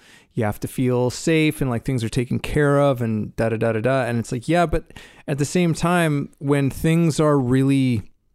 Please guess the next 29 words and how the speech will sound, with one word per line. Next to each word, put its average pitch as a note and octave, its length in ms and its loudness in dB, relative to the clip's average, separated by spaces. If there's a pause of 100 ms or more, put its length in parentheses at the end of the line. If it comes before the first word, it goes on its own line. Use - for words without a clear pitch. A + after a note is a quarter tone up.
(1200)
sometimes D3+ 400 0
when C3+ 80 0
things C#3 220 0
are C3+ 80 0
really C3 220 0
comfortable D#3+ 720 0
and C3 100 -2
things C3 220 -4
are C3 80 -2
really B2+ 240 0
secure, C3 720 0 (800)
there, D3+ 500 2
we D#3 140 0
can E3 180 0
get D3+ 160 0
lazy C3+ 440 2
too. C3 380 0 (520)
You B2+ 100 2
know, B2+ 140 2
it C3+ 200 0
doesn't D3 320 2
necessarily, D3+ 640 2
it, C3+ 220 0
it C3+ 120 0
isn't D#3+ 300 2
necessarily C#3+ 1200 2 (1400)
a B2 60 -2
condition B2 840 2
or A2 680 0